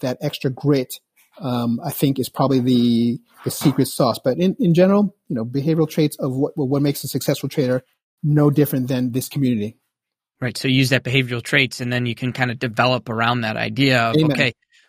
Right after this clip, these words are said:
Speaker 2: we know how you problem solve. We know where we can go from here. So you're getting that baseline before you're even throwing, "Hey, what do you think of nasdaq right now?" So
Speaker 1: No,
Speaker 2: you just
Speaker 1: that's
Speaker 2: kinda
Speaker 1: right.
Speaker 2: get
Speaker 1: That's right.
Speaker 2: Okay.
Speaker 1: That's right. Because what I find also is not only for,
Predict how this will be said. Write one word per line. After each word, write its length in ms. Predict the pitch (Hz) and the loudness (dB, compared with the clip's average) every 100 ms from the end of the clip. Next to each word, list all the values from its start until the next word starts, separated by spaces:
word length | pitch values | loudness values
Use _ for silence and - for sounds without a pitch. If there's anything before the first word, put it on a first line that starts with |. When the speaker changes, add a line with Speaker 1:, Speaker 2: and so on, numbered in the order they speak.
| _ | _
Speaker 2:
we 120 | 135 135 | 0 4
know 220 | 147 147 | 4 4
how 120 | 143 | 2
you 160 | 143 131 | 0 -2
problem 400 | - 131 127 123 | 0 0 0 -2
solve. 320 | 131 120 113 | -2 -2 -2
We 80 | 120 | -2
know 220 | 123 135 | 0 2
where 140 | 131 | 2
we 120 | 123 | 2
can 160 | 123 113 | 0 -2
go 140 | 113 | -4
from 220 | 107 110 107 | -4 -6 0
here. 380 | 131 131 120 - - - | 2 2 0 -4 -18 -6
So 160 | - | 0
you're 180 | 151 180 | 4 4
getting 260 | 151 143 131 | 4 0 0
that 220 | 120 - | -4 0
baseline 640 | 151 156 - 147 127 123 117 _ - | 0 0 -2 0 0 0 -4 _ -8
before 300 | 131 151 135 | -6 0 2
you're 100 | 131 | 4
even 200 | 127 117 | 2 -2
throwing, 520 | - 135 127 123 120 - _ | 0 2 2 0 -4 -10 _
"Hey, 160 | 175 175 | -2 0
what 120 | 160 | 2
do 60 | |
you 80 | 170 | 0
think 240 | 139 160 139 | 0 -2 0
of 60 | |
nasdaq 540 | 127 131 127 120 - 95 | 0 0 0 -6 -10 -14
right 140 | 90 | -14
now?" 120 | - | -4
So 40 | 160 | 2
Speaker 1:
No, 160 | 165 | 4
Speaker 2:
you 60 | 151 | 4
just 40 | |
Speaker 1:
that's 160 | 156 156 | 2 2
Speaker 2:
kinda 140 | 156 | 0
Speaker 1:
right. 60 | 127 | 0
Speaker 2:
get 100 | - _ _ _ | -4 _ _ _
Speaker 1:
That's 180 | - 170 | -6 0
right. 80 | 180 | 2
Speaker 2:
Okay. 200 | 127 92 - | 2 -2 -6
Speaker 1:
That's 160 | 180 | -2
right. 160 | 180 139 - _ | -2 -2 -6 _
Because 200 | 254 220 | 0 2
what 140 | 226 | 4
I 80 | 285 | 2
find 320 | 277 269 247 | 2 0 0
also 340 | 190 240 269 180 | 0 0 0 0
is 100 | 151 | 0
not 160 | 233 | -2
only 220 | 226 208 196 | -2 -2 -2
for, 320 | - 156 | 0 -2